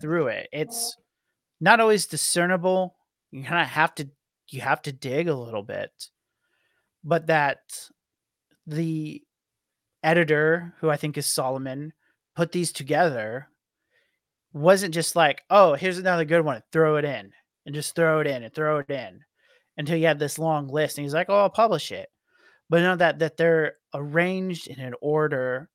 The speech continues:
for us to, again, fully understand what's going on.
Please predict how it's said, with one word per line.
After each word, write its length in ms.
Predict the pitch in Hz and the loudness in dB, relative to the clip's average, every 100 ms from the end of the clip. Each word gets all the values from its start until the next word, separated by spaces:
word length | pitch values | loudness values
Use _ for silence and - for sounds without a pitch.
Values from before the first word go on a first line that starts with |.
| _ _ _ _ _ _ | _ _ _ _ _ _
for 220 | - 170 | -2 2
us 180 | 170 - | 2 -2
to, 460 | 170 147 139 127 - _ _ _ _ | -6 -6 -6 -10 -14 _ _ _ _
again, 440 | 143 139 165 151 139 | -10 -4 -2 -2 -8
fully 560 | - - - 175 180 165 | -16 -20 0 2 4 2
understand 600 | 151 147 - - 156 143 | 0 -2 -6 -6 -6 -6
what's 260 | 131 131 - | -6 -8 -8
going 360 | 139 123 113 | -8 -8 -10
on. 280 | 113 110 117 | -12 -12 -14